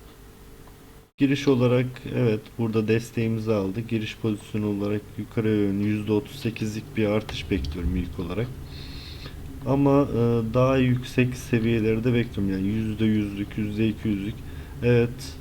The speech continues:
burada bir direncimiz var. Güçlü bir direncimiz. Mart'taki, e, Şubat'taki zirvenin beş elli altı seviyenin direnci.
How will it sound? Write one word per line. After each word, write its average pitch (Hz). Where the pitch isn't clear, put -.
burada 113
bir 113
direncimiz 110
var. 95
Güçlü 101
bir 101
direncimiz. 95
Mart'taki, 98
e, 95
Şubat'taki 101
zirvenin 98
beş 104
elli 95
altı 92
seviyenin 92
direnci. 92